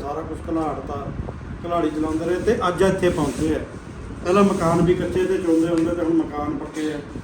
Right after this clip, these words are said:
ਮੀਂਹ ਪੈਂਦੇ ਦਾ ਨਹੀਂ ਪਤਾ ਲੱਗਦਾ। ਜਾਣੀ ਕਹਿੰਦਾ ਇਹ, ਮੇਰੀ ਕਹਿਣ ਦਾ ਮਤਲਬ ਹੈ ਵੀ ਅੱਜ ਕੱਲ੍ਹ ਸੁੱਖ ਸਹੂਲਤਾਂ ਬਹੁਤ ਆ। ਚਲੋ ਬਾਕੀ ਆਪਣੇ ਦੋਏ ਬੰਦੇ ਬੈਠੇ ਜੀ, ਬੱਚੇ ਬੈਠੇ ਜੀ ਆਪਾਂ ਏ ਸੀ ਵਾਲੇ ਕਮਰੇ 'ਚ।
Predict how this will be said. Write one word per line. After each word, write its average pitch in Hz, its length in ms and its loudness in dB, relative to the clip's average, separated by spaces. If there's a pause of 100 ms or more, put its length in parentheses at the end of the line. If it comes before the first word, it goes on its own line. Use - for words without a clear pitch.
(280)
ਮੀਂਹ 160 200 4
ਪੈਂਦੇ 156 280 0
ਦਾ 151 100 -4
ਨਹੀਂ 147 100 -2
ਪਤਾ 135 180 -6
ਲੱਗਦਾ। 165 240 0
ਜਾਣੀ 175 300 2
ਕਹਿੰਦਾ 180 460 0
ਇਹ, 190 140 0
ਮੇਰੀ 185 220 2
ਕਹਿਣ 185 280 -2
ਦਾ 202 80 -2
ਮਤਲਬ 180 380 -2
ਹੈ 185 80 -6 (580)
ਵੀ 160 160 4
ਅੱਜ 165 120 4
ਕੱਲ੍ਹ 190 260 0
ਸੁੱਖ 160 200 -4
ਸਹੂਲਤਾਂ 160 480 0
ਬਹੁਤ 131 360 -2
ਆ। 123 80 -8 (720)
ਚਲੋ 175 260 2
ਬਾਕੀ 175 300 2
ਆਪਣੇ 185 300 4
ਦੋਏ 160 320 6
ਬੰਦੇ 156 220 4
ਬੈਠੇ 139 360 -4
ਜੀ, 151 100 0
ਬੱਚੇ 151 520 -2 (920)
ਬੈਠੇ 160 400 -2
ਜੀ 175 80 6
ਆਪਾਂ 175 220 2
ਏ 143 100 4
ਸੀ 139 200 -4
ਵਾਲੇ 131 160 -2
ਕਮਰੇ 139 320 -2
'ਚ। 160 140 -4